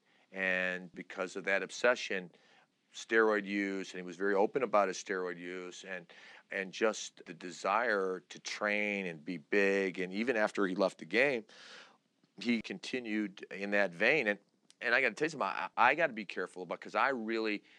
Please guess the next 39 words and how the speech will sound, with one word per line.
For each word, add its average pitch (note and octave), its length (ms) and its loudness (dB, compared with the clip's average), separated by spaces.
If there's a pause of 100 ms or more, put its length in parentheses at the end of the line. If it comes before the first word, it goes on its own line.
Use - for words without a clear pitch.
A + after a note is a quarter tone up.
(160)
I B2 160 4
haven't A2+ 240 -2
done A#2 140 -4
any G#2+ 100 -6
drugs F#2+ 260 -2
or F#2+ 80 0
alcohol G#2+ 320 2
for F#2 100 -6
a F2+ 60 -6
long, G2+ 200 2
long F#2 120 -6
time. C3+ 300 -2
And F#2+ 100 -12
was F#2+ 220 -6
I F#2 80 0
an F#2+ 80 -6
addict? B2 280 -4 (240)
Maybe B2 280 -2
I C3 40 2
was. B2+ 380 -2
I G2 40 -10
mean, F#2+ 120 -6
if F#2 80 -10
the G2 80 -12
definition G#2+ 480 -4
of F2 80 -8
addict A2+ 300 0
is F2+ 100 -10
you F#2+ 100 -8
can't F#2 260 -2
go F#2+ 200 -4 (440)
without F#2+ 340 0
thirty G2+ 240 -2
days G2+ 500 0 (300)
of F2+ 140 -6
being F#2+ 200 -4
sober G2 680 0 (280)
till G2+ 160 -4
I F#2+ 200 0